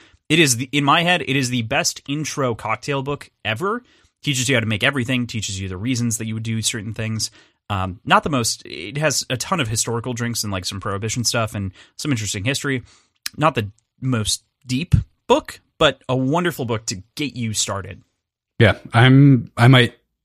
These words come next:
Speaker 2: seek that out.
Speaker 1: You're following it up with
Speaker 2: Aslan Brewing Company, or Aslan Beer Company, collaboration with Fürst Weissach out of Berlin.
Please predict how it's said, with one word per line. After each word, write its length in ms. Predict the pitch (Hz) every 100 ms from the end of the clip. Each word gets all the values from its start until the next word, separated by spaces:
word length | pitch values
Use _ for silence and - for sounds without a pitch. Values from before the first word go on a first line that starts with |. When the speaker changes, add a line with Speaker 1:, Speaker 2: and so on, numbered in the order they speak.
| _ _ -
Speaker 2:
seek 260 | - 107
that 120 | 110
out. 340 | 98 98 82 104
Speaker 1:
You're 100 | 131
following 340 | 131 123 120
it 60 | 110
up 160 | 92 -
with 200 | - _ _ _ _ _ -
Speaker 2:
Aslan 580 | 139 131 - 147 147 139
Brewing 360 | 120 123 123 117
Company, 480 | 117 113 110 104
or 200 | 98 107 95
Aslan 380 | 117 117 131 110
Beer 200 | 101 98
Company, 720 | - 95 98 90 87 87 - - -
collaboration 1000 | 123 110 113 117 110 117 - 120 117 -
with 600 | 113 104 101 98 - - - _ -
Fürst 600 | 127 139 147 - - 123 _ _ _ _ _ -
Weissach 640 | 107 104 117 127 - - - - - _ _ -
out 100 | 110
of 100 | 101
Berlin. 480 | 104 95 101 147